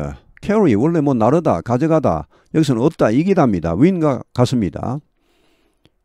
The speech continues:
이 여섯 개 주를 몽땅 다 가져갔습니다. 이천이십 년 대선에서.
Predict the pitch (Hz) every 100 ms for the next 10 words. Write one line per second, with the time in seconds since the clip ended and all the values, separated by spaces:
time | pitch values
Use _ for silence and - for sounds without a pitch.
0 | _ _ 190 214 214 160 196 208 196 180
1 | 180 170 160 143 156 113 151 185 202 160
2 | 90 78 - 135 170 143 151 170 160 151
3 | 117 85 85 131 147 - - 147 156 139
4 | 170 170 160 143 123 _ 131 127 135 110
5 | - 80 92 139